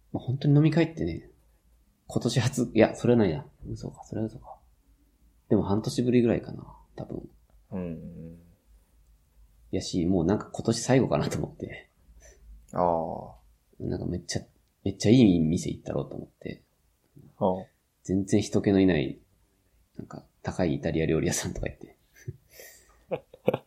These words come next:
Speaker 1: まあ食べたんで。まあまあ、あのー、楽しかったんですけど。
Speaker 2: うん。
Speaker 1: なんかその後カラオケ行けへんって言われて。
Speaker 2: うん。
Speaker 1: 若干カラオケってちょっと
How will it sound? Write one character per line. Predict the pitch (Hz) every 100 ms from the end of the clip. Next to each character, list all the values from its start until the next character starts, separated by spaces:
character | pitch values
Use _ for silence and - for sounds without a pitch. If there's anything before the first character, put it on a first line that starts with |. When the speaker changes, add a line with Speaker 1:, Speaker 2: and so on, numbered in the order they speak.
| - - -
Speaker 1:
ま | 76
あ | -
食 | 87
べ | 87
た | 58
ん | -
で。 | - - _ _ _ _ _ _ - - _ _ _ _ _ _ _ _ _
ま | -
あ | 101
ま | 82 71 -
あ、 |
あ | 82
の | 78 - - - - - _ _ _ _ _ _ _ _ -
ー、 |
楽 | 95
し | -
か |
っ | -
た |
ん | -
で |
す | -
け | -
ど。 | - _ _ _ _ _ _ _ _ -
Speaker 2:
う |
ん。 | 98 87 _ _ _
Speaker 1:
な | 98
ん |
か | 117
そ |
の | 123
後 | 113
カ | - 101
ラ |
オ | 110
ケ | 127
行 | 113 113 110
け | 92
へ | -
ん | -
っ |
て | -
言 |
わ | -
れ |
て。 | - - - - _ _ _ _ _ _ _
Speaker 2:
う | 95
ん。 | 90 90 110 _ _ _ _ _ _ _ _ -
Speaker 1:
若 | 104 135
干 |
カ | 127
ラ | 131
オ |
ケ | 127
っ |
て | 110
ち | -
ょ |
っ |
と | -